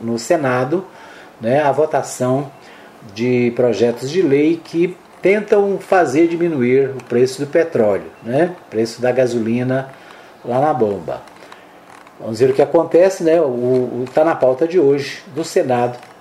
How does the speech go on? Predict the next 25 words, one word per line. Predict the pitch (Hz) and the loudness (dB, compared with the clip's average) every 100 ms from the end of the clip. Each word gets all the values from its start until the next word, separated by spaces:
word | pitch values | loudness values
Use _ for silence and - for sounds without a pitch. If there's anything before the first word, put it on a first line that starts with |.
| - - - - | -20 -20 -8 0
alguns | 135 101 117 | 0 0 0
desses | 110 120 - - | 2 0 -2 -4
projetos. | 160 151 98 107 101 - - - | 2 2 2 0 -2 -6 -16 -8
É | 104 | -6
o | 107 | -6
que | 120 | -8
destaca | 113 - - 117 113 127 123 - - - - | -12 -8 -2 -2 0 -4 -4 -12 -20 -20 -10
aqui | 107 - - 110 120 135 | -10 -10 -10 -6 -4 0
o | 123 | 0
portal, | - 120 104 - 120 117 120 117 110 98 87 80 73 - - - - - - - - - | 2 0 0 -4 0 2 4 4 2 0 -4 -8 -18 -20 -20 -20 -20 -20 -20 -20 -20 -18
o | - | -12
portal | - 113 - 120 113 | -8 -6 -2 -2 -2
Congresso | 120 113 139 - 147 | -2 0 0 0 -6
em | |
Foco, | - 147 139 - | 0 2 2 0
né? | 131 170 | 0 0
Senado | - 139 147 160 | -2 -2 0 -2
inclui | 147 147 143 | -2 -2 0
projetos | 147 117 127 131 | 2 2 2 -2
sobre | - 135 131 | -2 -2 0
combustíveis | 131 202 196 - - 143 143 143 - - - - - - | 0 -2 -2 -6 -6 -4 -4 -6 -10 -20 -20 -20 -20 -12
na | 131 170 | -4 -2
pauta | - - 127 131 151 | -2 0 0 2 2
de | 165 | 4
hoje. | 165 139 113 | 4 4 0